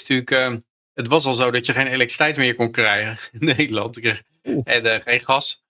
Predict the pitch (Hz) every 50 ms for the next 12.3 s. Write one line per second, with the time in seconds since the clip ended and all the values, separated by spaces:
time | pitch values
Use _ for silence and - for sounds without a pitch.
0 | _ _ _ - 143 139 131 131 135 131 143 131 131 127 135 135 127 - - 135
1 | 127 120 117 127 151 160 147 147 135 123 120 120 123 113 120 120 120 120 120 120
2 | 123 131 135 135 127 - - 139 127 131 127 127 123 117 117 120 127 135 156 185
3 | 185 170 160 180 180 180 185 175 185 190 202 185 175 175 175 185 180 165 165 175
4 | 185 214 214 214 190 165 151 143 147 135 - - 180 185 180 170 156 156 147 135
5 | 135 143 165 190 208 190 - - - - 151 - _ - 170 160 160 180 175 170
6 | 170 165 165 170 185 175 170 165 175 185 180 180 - 156 160 185 196 196 - _
7 | _ _ _ _ - 175 175 175 185 180 170 - 147 143 147 170 185 190 180 165
8 | 156 143 147 143 - 175 160 151 139 131 - - 143 139 135 131 127 127 127 127
9 | 127 123 135 147 151 - 175 170 156 156 151 151 151 160 156 - 151 139 123 120
10 | 117 117 117 120 - - - 139 131 131 147 160 165 156 156 156 151 147 143 135
11 | - 135 131 127 123 123 123 127 123 123 120 120 - 123 120 - 117 113 113 110
12 | 113 110 113 110 110